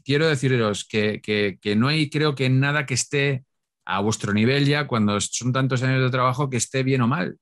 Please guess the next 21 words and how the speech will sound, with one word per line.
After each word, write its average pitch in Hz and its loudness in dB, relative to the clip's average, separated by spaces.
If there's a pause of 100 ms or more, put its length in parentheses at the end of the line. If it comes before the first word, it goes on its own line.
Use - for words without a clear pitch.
sino 110 -2
que 98 -2
es - -10
que 127 -8
es 117 -2
diferente. 113 0 (120)
O - -20
sea, 92 -10
que 92 -6
cada 104 -2
uno, 117 0
por 117 -2
eso 135 -2
quería 135 2
ver 139 0
a 135 2
Ulises, 151 0
quería 120 -2
ver 123 0
a 123 0
Warcos 156 -2